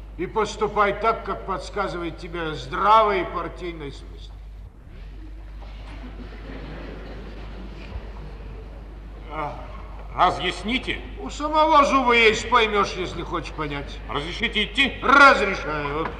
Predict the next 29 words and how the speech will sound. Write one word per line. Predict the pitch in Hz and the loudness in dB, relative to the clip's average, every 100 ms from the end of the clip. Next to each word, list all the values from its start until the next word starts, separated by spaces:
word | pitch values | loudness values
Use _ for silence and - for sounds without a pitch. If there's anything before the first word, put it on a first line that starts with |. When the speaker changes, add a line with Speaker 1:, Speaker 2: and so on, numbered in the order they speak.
| - | 2
Speaker 1:
Но | 233 | 6
только | 202 220 | 8 6
помни, | 196 254 226 165 - - - - - - - - - - - - - - | 6 6 6 0 -2 -6 -8 -10 -14 -12 -12 -12 -14 -14 -14 -14 -14 -12
мы | - 170 | -10 -4
перед | 180 175 175 | -2 -2 0
партией | 185 185 190 | 0 2 0
в | |
ответе | 165 175 185 170 | 0 0 0 -2
за | 160 | -2
каждого | 175 185 170 165 | -2 -2 -2 -4
человека. | 175 170 170 - - - - - - - - | -4 -4 -4 -8 -12 -12 -12 -12 -12 -12 -6
Там | 240 - | -6 -6
Ц | 247 | -4
К | 262 | -4
что | - 233 | -2 -2
говорит? | 165 160 151 | -2 -2 -4
Милиция | 180 208 254 - 247 254 | -2 0 0 2 4 6
в | 254 | 6
первую | 226 233 220 220 | 6 6 8 6
очередь | 220 208 202 | 6 2 -2
воспитывает, | - 196 - 254 254 254 262 - - | -4 -6 -6 -8 -6 -6 -6 -10 -4
а | 170 | -2
потом | 180 208 240 | 0 2 0
уже | 185 | 2
наказывает, | 190 180 202 196 190 | 0 2 0 0 -2
когда | - 165 190 | -4 -2 0
остальные | 185 - 180 196 | 0 -2 -4 -4
пути | 156 160 156 180 | -4 -6 -8 -10
исчерпаны. | - 131 123 123 110 | -10 -10 -10 -10 -12